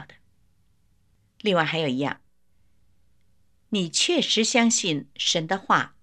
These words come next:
一定兑现吗？不错，圣经上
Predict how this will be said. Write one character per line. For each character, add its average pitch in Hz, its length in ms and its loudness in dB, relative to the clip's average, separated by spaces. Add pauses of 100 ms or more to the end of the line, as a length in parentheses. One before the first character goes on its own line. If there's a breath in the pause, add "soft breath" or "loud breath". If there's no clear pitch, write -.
(120)
一 185 120 -6
定 165 280 -2
兑 143 320 0
现 277 360 -2
吗？ 131 220 -10 (1300)
不 - 80 -6
错， 277 360 -6 (400)
圣 226 320 -2
经 214 200 -6
上 160 340 -4